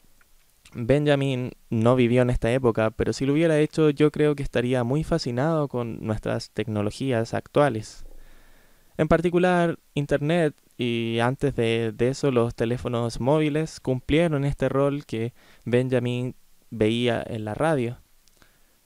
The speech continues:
Y es importante no transformar, creo yo, este tipo de plataformas en algo unidireccional, es decir, un creador y un público, al igual que lo fue la radio,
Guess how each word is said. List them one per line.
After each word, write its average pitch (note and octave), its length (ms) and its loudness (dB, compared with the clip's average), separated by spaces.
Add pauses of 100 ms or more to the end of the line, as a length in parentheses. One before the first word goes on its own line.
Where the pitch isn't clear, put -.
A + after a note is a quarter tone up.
(600)
Y D#3+ 100 4
es G3 120 0
importante G3 760 -2
no E3 180 -4
transformar, E3 760 -2
creo D3 220 0
yo, C3+ 280 0
este C#3+ 260 -4
tipo D#3+ 280 -2
de E3 100 0
plataformas D3+ 960 -2
en B2 160 -4
algo C#3+ 460 -2
unidireccional, A#2 1040 -4 (340)
es B2+ 140 -2
decir, C#3 500 -4 (240)
un C3+ 160 -6
creador C#3+ 540 2 (720)
y C3 320 0
un B2 160 2
público, B2 720 2
al A#2+ 120 -4
igual C3+ 280 -2
que - 100 -6
lo A2+ 100 -2
fue A#2+ 200 -2
la A2+ 120 0
radio, B2 400 -2